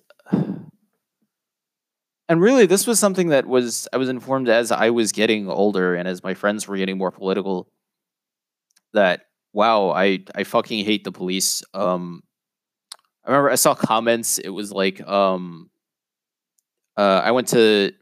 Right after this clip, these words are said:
Pride in twenty sixteen, and I heard comments from white people that were like, "Oh, like, I'm glad the police is there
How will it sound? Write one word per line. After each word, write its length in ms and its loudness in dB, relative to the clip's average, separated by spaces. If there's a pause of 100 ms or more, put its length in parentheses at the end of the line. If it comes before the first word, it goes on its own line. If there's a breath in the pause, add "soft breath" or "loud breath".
Pride 480 2
in 260 -2
twenty 260 -6
sixteen, 580 -4
and 160 -4
I 120 -2
heard 260 0
comments 460 -4
from 140 -12
white 180 0
people 200 -6
that 80 -2
were 80 -6
like, 200 -6
"Oh, 240 6
like, 180 0
I'm 120 -4
glad 240 2
the 160 0
police 340 -2
is 140 -2
there 360 0